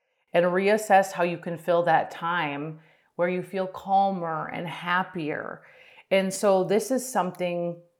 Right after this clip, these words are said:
that I'm really big on. If you, if you've been here for a while, you know that I'm really big on theming your weeks. Go check out that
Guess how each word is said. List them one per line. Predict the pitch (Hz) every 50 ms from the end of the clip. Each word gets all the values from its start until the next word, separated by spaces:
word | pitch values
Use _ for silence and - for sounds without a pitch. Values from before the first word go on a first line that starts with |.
| _ _ _ _ _ _ _ _ _ _ _ _ _ - 160
that | 147 135 165
I'm | 160 165 165
really | 160 165 165 160
big | 151 - 160 151 151
on. | 151 147 147 147 147 147 151 151
If | 151 160 - -
you, | 156 151 147 151 147 147 - - -
if | 156 - - - -
you've | 156 151 143 139 135 _ _ -
been | 165 160 147
here | 143 160 160 156 156
for | 156 - 160 156
a | 156
while, | 147 156 151 151 147 147 147 151
you | 156 160 156
know | 156 143 143 143
that | 147 147
I'm | 147 147 151
really | 151 147 147 151 151
big | 151 151 151
on | 151 147 151 147
theming | - 156 151 151 147 147 143
your | 139 139 143
weeks. | 151 170 180 175 - - -
Go | - 170 160 156
check | 156 - 147 139 - 147
out | 139 135 135 -
that | 147 143 - - -